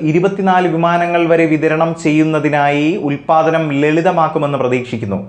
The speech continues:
ഇത് ഇന്ത്യയുടെ വ്യോമ പോരാട്ട ശേഷിയെ ശക്തിപ്പെടുത്തുമെന്നത് നിസ്സംശയം പറയാൻ സാധിക്കും. ജനറൽ ഇലക്ട്രിക്, ജി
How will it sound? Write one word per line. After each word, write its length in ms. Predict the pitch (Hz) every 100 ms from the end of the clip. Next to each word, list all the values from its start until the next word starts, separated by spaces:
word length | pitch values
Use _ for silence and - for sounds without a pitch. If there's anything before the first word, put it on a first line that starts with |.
| - - - - - - - 131
ഇത് 120 | 156 190 147
ഇന്ത്യയുടെ 340 | 143 160 156 151
വ്യോമ 340 | 151 160 170 175
പോരാട്ട 320 | 160 156 160 165 165
ശേഷിയെ 340 | 151 151 156 135 156
ശക്തിപ്പെടുത്തുമെന്നത് 840 | - 185 165 156 170 151 139 127 95 - - - - _ - 120
നിസ്സംശയം 680 | 143 - 185 170 - 165 165
പറയാൻ 280 | 139 135 131 -
സാധിക്കും. 320 | 107 98 92 - 120 117
ജനറൽ 380 | 160 185 208 214 - 160
ഇലക്ട്രിക്, 500 | 160 160 - 143 - - - 135
ജി 120 | 120